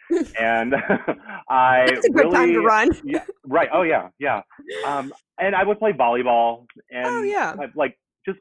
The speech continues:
Speaker 2: intramural sports. But other
Speaker 1: Okay.
Speaker 2: than that, no,
Speaker 1: Yeah.
Speaker 2: not really active.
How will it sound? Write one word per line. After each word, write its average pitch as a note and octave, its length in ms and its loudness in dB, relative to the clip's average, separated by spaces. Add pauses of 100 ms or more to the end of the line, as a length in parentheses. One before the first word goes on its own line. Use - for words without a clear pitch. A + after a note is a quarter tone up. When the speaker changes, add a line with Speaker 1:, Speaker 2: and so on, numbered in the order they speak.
Speaker 2:
intramural A#2+ 500 -2
sports. G#2 380 -8 (540)
But - 100 -8
other G3 140 2
Speaker 1:
Okay. F3+ 80 2
Speaker 2:
than D#3 100 -4
that, D3+ 220 -2 (440)
no, A#2 340 -8 (360)
Speaker 1:
Yeah. F#3+ 160 -2
Speaker 2:
not E3 100 -4
really D3 140 -6
active. C3+ 280 -10